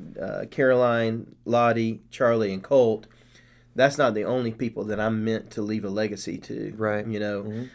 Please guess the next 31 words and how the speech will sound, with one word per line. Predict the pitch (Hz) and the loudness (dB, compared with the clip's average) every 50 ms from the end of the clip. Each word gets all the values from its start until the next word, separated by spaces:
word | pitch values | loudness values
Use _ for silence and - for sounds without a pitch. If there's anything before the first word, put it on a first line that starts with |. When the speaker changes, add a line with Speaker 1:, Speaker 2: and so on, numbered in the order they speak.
| - _ _ | -20 _ _
Speaker 1:
uh, | 101 101 - 110 - - | -6 -6 -4 -4 -4 -4
I, | 113 120 - - - | -2 -2 -2 -2 -2
I | 120 | -2
need | 117 113 | 0 0
to | 107 110 | -2 -2
leave | 107 113 110 101 | -2 -2 -2 -4
a, | 104 101 98 98 80 - - - - | -4 -8 -8 -10 -12 -14 -14 -14 -14
a | 98 | -16
Fielder | - - 139 170 180 175 170 131 | -8 -2 0 2 2 4 4 4
legacy | 117 113 107 101 104 101 - - 113 110 117 120 139 - | 4 2 2 0 -2 -6 -6 -6 -6 -6 -6 -6 -8 -10
in | 107 107 | -10 -8
their | 107 107 101 98 | -6 -6 -6 -6
lives. | 98 98 98 98 107 117 117 - 107 | -6 -8 -8 -8 -10 -10 -10 -10 -6
You | 107 110 107 | -4 -2 -2
Speaker 2:
Mm-hmm. | 107 110 | 0 0
Speaker 1:
know, | 110 107 101 | 0 -2 -2
uh, | 101 101 101 - 92 98 - 90 85 78 73 73 76 - - | -2 -4 -4 -6 -6 -6 -6 -6 -6 -6 -6 -8 -8 -8 -8
uh, | 117 110 101 98 98 98 98 - - - _ _ _ - - - - - _ _ - | -8 -8 -8 -8 -8 -8 -10 -10 -14 -18 _ _ _ -20 -20 -20 -20 -20 _ _ -18
the | 101 98 | -16 -10
Fielder | - - 123 117 113 113 | -4 -2 0 0 0 0
household | 113 123 117 113 113 - - 123 110 110 110 110 110 110 110 | 0 0 -2 -2 -2 -2 -2 0 0 0 0 0 -2 -4 -6
and | 110 107 110 107 - - - _ - - _ - | -10 -10 -12 -12 -16 -18 -20 _ -20 -20 _ -10
Speaker 2:
Yeah. | 123 110 104 101 107 - _ _ _ _ _ _ _ _ _ _ _ - _ - | -8 -8 -8 -8 -10 -16 _ _ _ _ _ _ _ _ _ _ _ -20 _ -8
Speaker 1:
the, | 120 110 110 107 107 101 98 98 | -6 -4 -2 -2 -2 -4 -4 -6
uh, | 98 110 101 95 | -6 -8 -8 -6
legacy | 101 107 113 113 113 110 107 110 107 | -2 -2 0 0 0 -2 -4 -4 -4
that | 101 95 | -4 -4
was | - 101 - - - - _ - - | -6 -8 -8 -10 -14 -20 _ -20 -6
trusted | - 135 123 117 - - - - | -2 -2 -2 -2 -2 -8 -10 -8
to | 117 | -6
me | 120 127 139 139 135 135 131 123 - | -2 2 2 4 4 2 2 0 -4